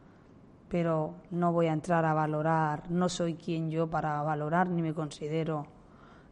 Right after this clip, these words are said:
eh, para valorar. Sí que es cierto que pediría un poco de calma. Creo que en mi papel y mi responsabilidad,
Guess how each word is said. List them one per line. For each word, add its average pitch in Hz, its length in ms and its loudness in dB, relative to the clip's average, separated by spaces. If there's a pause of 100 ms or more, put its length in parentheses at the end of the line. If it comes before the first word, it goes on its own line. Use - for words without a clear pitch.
(120)
eh, 160 440 2
para 165 200 0
valorar. 151 400 -2 (520)
Sí - 260 0
que 185 80 4
es 170 80 0
cierto 185 400 2
que 185 140 2
pediría 175 280 2
un 185 60 4
poco 180 260 2
de 175 140 4
calma. 160 460 -2 (680)
Creo 190 240 6
que 185 100 2
en 175 120 4
mi 175 100 2
papel 175 400 4
y 190 60 4
mi 185 100 4
responsabilidad, 170 1080 0